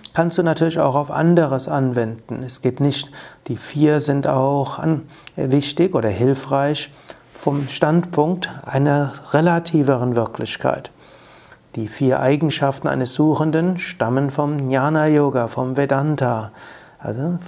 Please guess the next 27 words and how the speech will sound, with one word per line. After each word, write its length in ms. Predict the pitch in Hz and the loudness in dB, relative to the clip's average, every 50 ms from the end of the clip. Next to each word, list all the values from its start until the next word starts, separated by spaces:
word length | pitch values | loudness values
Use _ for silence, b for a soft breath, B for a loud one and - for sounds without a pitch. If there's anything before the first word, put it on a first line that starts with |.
| - - - - - - - | -18 -20 -20 -20 -20 -18 -16
sehr 400 | - - - 135 127 131 123 110 | -12 -6 0 0 2 2 2 0
hohe 220 | 131 147 156 151 143 | 2 2 2 2 0
Spiritualität. 1120 | - - - 143 127 110 117 117 - - 123 117 113 110 107 - 131 131 135 - - - - B B B B B B B B B B B B - | -2 -2 0 0 0 0 0 -4 -4 -2 -2 -2 -2 -2 -4 -4 -6 -6 -6 -8 -12 -18 -20 B B B B B B B B B B B B 2
Viveka 540 | 156 151 160 170 196 185 180 196 196 202 | 2 4 4 2 2 2 0 0 0 2
ist 180 | 202 190 - - | 2 0 0 0
aber 280 | 180 165 175 170 - 156 | 0 0 0 0 2 2
auch 260 | 151 156 165 160 156 | 2 2 2 0 -2
Unterscheidungskraft. 1600 | 151 - 180 165 160 156 143 - - - 143 151 160 170 170 160 170 160 156 151 - - - - 156 156 147 139 - - - B B B B B B B | -2 -2 0 2 2 2 0 0 -2 -2 0 2 4 4 4 4 2 0 0 -4 -6 -8 -6 -2 -2 0 -2 -2 -6 -12 -16 B B B B B B B
Angenommen, 640 | - 151 147 147 139 139 131 131 131 151 180 190 175 | 0 2 4 4 4 4 2 2 0 0 0 0 0
du 180 | 139 113 113 | 0 -2 -2
regst 480 | 110 107 113 117 123 147 139 - - - | -4 -6 -2 0 0 0 0 -2 -2 -2
dich 140 | 147 135 147 | 0 0 2
über 180 | 147 147 151 | 2 2 2
etwas 340 | 147 139 - - 135 127 - | 0 0 0 -2 -2 -2 0
auf, 440 | - - 131 143 165 170 - - - - _ _ _ _ _ - | 0 2 2 2 0 -2 -4 -8 -16 -18 _ _ _ _ _ -4
kommt 300 | - 160 180 185 - - | -2 0 0 0 0 0
Viveka, 800 | 127 131 131 120 127 131 170 165 165 147 135 139 160 190 214 208 | 2 2 4 4 4 4 2 0 0 -2 0 0 0 0 -2 -2
du 120 | 180 160 - | -4 -4 -4
kannst 260 | - 143 143 139 - | -4 -4 -4 -2 -2
sagen, 180 | 151 147 - - | -4 -4 -2 -2
„Über 240 | 135 117 123 113 | 0 2 2 0
was 300 | 117 139 147 - - - | 0 0 0 -2 -2 -2
rege 300 | - 135 143 156 - 220 | -4 -4 -4 -4 -2 -2
ich 140 | 214 - - | -2 0 -2
mich 180 | 139 123 - 143 | -4 -2 0 0
eigentlich 360 | 127 123 113 120 117 - - | 0 0 0 -2 -4 -4 -2
auf? 420 | 143 135 - - - - - - | 0 0 0 0 -4 -6 -10 -16